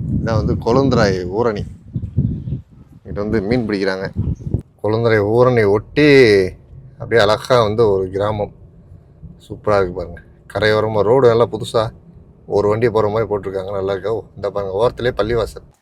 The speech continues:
தெரு வந்து மொத்தமே வந்து ஒரு மூணு நாலு தெரு இருக்கும். சுத்தி பார்த்தோம் அப்படின்னா இங்க எல்லா மக்களுமே இருக்காங்க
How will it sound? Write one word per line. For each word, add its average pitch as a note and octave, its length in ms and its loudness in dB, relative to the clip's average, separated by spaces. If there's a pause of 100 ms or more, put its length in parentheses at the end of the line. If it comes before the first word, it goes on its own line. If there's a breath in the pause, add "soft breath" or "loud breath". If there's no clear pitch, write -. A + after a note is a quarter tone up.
தெரு B2 240 2
வந்து B2+ 180 0
மொத்தமே A#2+ 400 0
வந்து A#2+ 340 2
ஒரு G#2+ 500 2 (260)
மூணு A2+ 260 -4
நாலு A2+ 260 4
தெரு B2+ 260 4
இருக்கும். G#2 300 0 (420)
சுத்தி G#2+ 360 -6
பார்த்தோம் A2 420 -2
அப்படின்னா G#2+ 140 -4
இங்க A#2 180 0
எல்லா B2 220 6
மக்களுமே B2+ 380 0
இருக்காங்க G2+ 440 -2